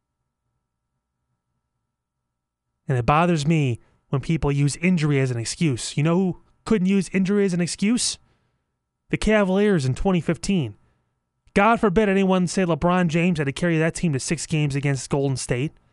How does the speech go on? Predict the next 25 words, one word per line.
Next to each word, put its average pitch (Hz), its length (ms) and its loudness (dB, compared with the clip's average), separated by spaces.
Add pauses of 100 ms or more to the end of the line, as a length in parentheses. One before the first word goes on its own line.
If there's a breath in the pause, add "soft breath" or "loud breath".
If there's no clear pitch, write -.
(1200)
Right? 175 300 2 (760)
With 156 200 0
no 190 180 4
Kevin 185 360 0
Love 180 200 2
and 170 80 2
no 170 120 2
Kyrie 165 420 0
Irving 139 320 0
for 120 80 -8
the 139 80 0
majority 156 360 2
of 139 80 0
that 131 140 0
series. 135 420 -2
Kyrie 156 300 0
got 151 140 0
hurt 151 140 -2
in 147 60 -2
game 139 220 0
one. 123 260 -4 (4000)
It's - 100 -4
a - 20 -2
damn 147 260 2
shame. 117 380 -4